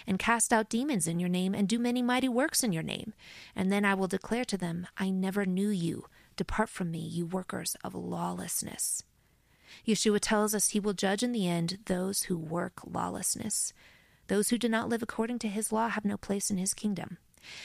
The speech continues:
With such a terrifying future judgment to look forward to, would you not expect Yeshua to be specific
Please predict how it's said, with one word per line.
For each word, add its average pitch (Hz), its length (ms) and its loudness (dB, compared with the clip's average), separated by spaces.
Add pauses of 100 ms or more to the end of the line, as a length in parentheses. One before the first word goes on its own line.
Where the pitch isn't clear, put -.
(120)
With 226 140 2
such - 180 0
a 240 60 -6
terrifying 240 540 0
future 220 300 0
judgment 196 420 0
to - 100 -8
look 190 160 -6
forward 254 320 -2
to, - 160 -4
would 208 220 -4
you 220 80 -2
not 220 200 0
expect - 500 -2
Yeshua 185 400 -2
to 202 100 0
be 196 120 -2
specific - 720 -2